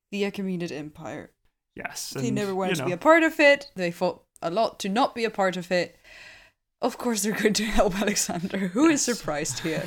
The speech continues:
Speaker 2: <laughs> Yeah, all of Artaxerxes the third's hard work has been thrown away in
Speaker 1: Oh.
Speaker 2: just less than a decade? Four years,
Speaker 1: Sadness.
Speaker 2: actually, since his, it's four years since he died.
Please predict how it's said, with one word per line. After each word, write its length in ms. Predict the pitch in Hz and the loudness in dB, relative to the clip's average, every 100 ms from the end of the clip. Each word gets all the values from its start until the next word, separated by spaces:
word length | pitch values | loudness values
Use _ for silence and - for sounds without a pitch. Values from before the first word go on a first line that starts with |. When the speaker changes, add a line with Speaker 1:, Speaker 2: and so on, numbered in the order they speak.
| - | -8
Speaker 2:
<laughs> 40 | 190 - - - - - _ - | -12 -14 -20 -20 -20 -20 _ -14
Yeah, 100 | - | 0
all 140 | 185 190 | 2 4
of 80 | 185 | 2
Artaxerxes 640 | 190 190 190 185 - 151 | 0 2 2 0 -2 -6
the 60 | 156 | -6
third's 420 | - 147 139 135 | 0 2 2 0
hard 580 | - - 196 190 151 143 | -2 4 6 6 0 0
work 360 | 135 127 127 | 0 0 -4
has 160 | - 139 | -8 -6
been 160 | 139 127 | -4 -6
thrown 400 | - 156 143 131 | -2 0 0 0
away 500 | 123 117 117 123 - _ - | -4 -6 -10 -12 -14 _ 0
in 100 | - | 2
Speaker 1:
Oh. 160 | - - | 4 2
Speaker 2:
just 500 | 135 123 - - - _ _ | 0 -2 -8 -10 -14 _ _
less 300 | 190 196 214 | -4 -2 -2
than 100 | 240 | -4
a 80 | 233 | -6
decade? 560 | 202 254 247 262 262 220 - _ _ _ _ | -4 -4 -4 -8 -8 -10 -16 _ _ _ _
Four 240 | - 214 208 | 0 4 4
years, 320 | 175 170 135 | 4 2 2
Speaker 1:
Sadness. 40 | 123 - | -2 -4
Speaker 2:
actually, 140 | - 135 | -4 -4
since 260 | - 139 | -4 -6
his, 300 | 139 131 - - | -6 -8 -10 -10
it's 140 | 147 | -8
four 240 | - 208 190 | 0 2 2
years 320 | 175 147 127 | 2 0 0
since 180 | 147 139 | -4 -6
he 100 | 131 | -4
died. 380 | 117 - - | -4 -6 -12